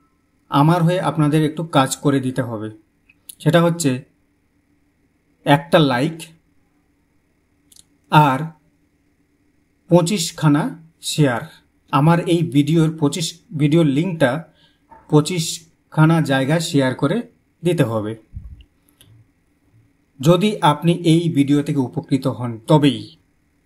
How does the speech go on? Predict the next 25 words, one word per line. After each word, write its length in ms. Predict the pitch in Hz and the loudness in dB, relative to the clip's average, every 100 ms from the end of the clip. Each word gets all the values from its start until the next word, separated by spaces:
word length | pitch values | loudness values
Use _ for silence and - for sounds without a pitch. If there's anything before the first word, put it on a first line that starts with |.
| _ _ _ _ _ _ _ | _ _ _ _ _ _ _
আপনার 320 | 151 - 139 | -4 0 0
কাছে 200 | 139 139 | 0 0
এটা 140 | 165 143 | 0 0
রিকোয়েস্ট, 520 | 123 151 202 - - _ _ _ _ _ | -2 0 -2 -2 -14 _ _ _ _ _
একটা 400 | - - - 196 | -2 -2 0 2
লাইক 320 | 160 156 151 | 4 2 2
দেবেন 240 | 139 170 160 | 0 2 2
আপনি 240 | 139 143 | 0 -2
নিজে, 560 | 131 139 135 196 - - _ _ _ | 0 0 0 -2 -6 -14 _ _ _
আর 260 | 131 139 - | -2 0 2
আপনি 500 | 143 160 - 202 196 | 0 0 -2 0 2
নিজে 680 | 143 139 156 156 143 - - - _ _ _ _ _ _ _ - | 2 2 0 0 0 -4 -14 -20 _ _ _ _ _ _ _ 0
পঁচিশ 500 | 165 165 208 170 127 | 2 4 2 0 2
জায়গায় 360 | 147 151 160 160 | 2 2 2 0
আমার, 300 | 139 143 143 135 123 143 | 0 0 0 -2 -4 -4
আমার 300 | 143 147 156 | 0 2 2
এই 220 | 170 151 | 2 0
ভিডিওর 300 | 131 139 143 | 2 0 0
লিঙ্কটি 500 | 123 127 147 156 226 | 0 0 0 0 -4
শেয়ার 340 | 254 139 127 120 | -4 -4 -4 -4
করবেন। 460 | 123 113 117 113 120 _ _ _ _ _ _ _ _ _ _ _ _ _ _ _ _ _ _ _ _ _ _ _ _ _ _ _ _ _ _ _ _ _ _ _ _ _ _ - | -6 -8 -10 -12 -18 _ _ _ _ _ _ _ _ _ _ _ _ _ _ _ _ _ _ _ _ _ _ _ _ _ _ _ _ _ _ _ _ _ _ _ _ _ _ 0
আচ্ছা, 380 | 143 139 127 - | 2 2 -2 -2
এবার 280 | 180 165 185 | 2 4 2
এখানে 320 | 208 147 175 | 0 -2 0
কি 120 | 170 | 0